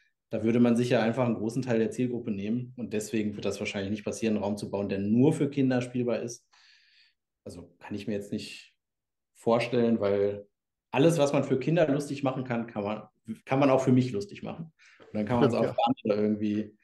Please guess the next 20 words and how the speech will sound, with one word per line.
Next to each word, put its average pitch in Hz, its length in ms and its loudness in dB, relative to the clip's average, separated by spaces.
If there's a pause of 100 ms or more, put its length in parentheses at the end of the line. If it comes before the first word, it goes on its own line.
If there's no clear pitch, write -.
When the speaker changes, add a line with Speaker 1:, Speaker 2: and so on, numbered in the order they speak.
(280)
Speaker 1:
interessant 113 460 -2
gestalten. 107 460 0
Wie 143 100 6
auch 190 100 2
immer 143 200 4
man 135 280 2
dann 123 180 4
die 117 100 2
Rätsel 131 600 0
umbaut, 147 440 2
mittlerweile 113 480 0
ist - 180 -6
ja 98 140 -4
auch - 120 -12
wirklich 107 420 -8
unsere 101 280 -6
Technik 113 320 -8
auf 104 120 -4
dem 107 100 -6
Stand, 120 440 -2